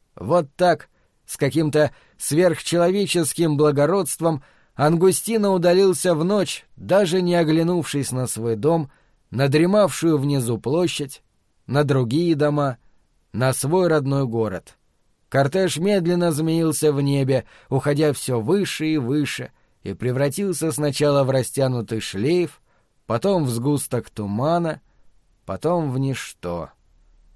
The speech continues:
Окно осталось открытым, лунные лучи ещё падали на стол, вазу, статуэтки из слоновой кости.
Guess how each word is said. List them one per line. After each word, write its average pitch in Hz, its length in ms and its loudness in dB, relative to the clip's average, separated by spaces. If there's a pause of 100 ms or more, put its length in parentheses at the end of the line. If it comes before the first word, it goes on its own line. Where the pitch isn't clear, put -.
(380)
Окно 151 400 0
осталось 151 540 2
открытым, 156 640 -2 (300)
лунные 190 580 4
лучи 185 280 2
ещё 180 360 0
падали 175 440 2
на 160 180 2
стол, 151 520 0
вазу, 139 500 0
статуэтки 160 680 0
из 156 120 0
слоновой 156 480 2
кости. 147 500 0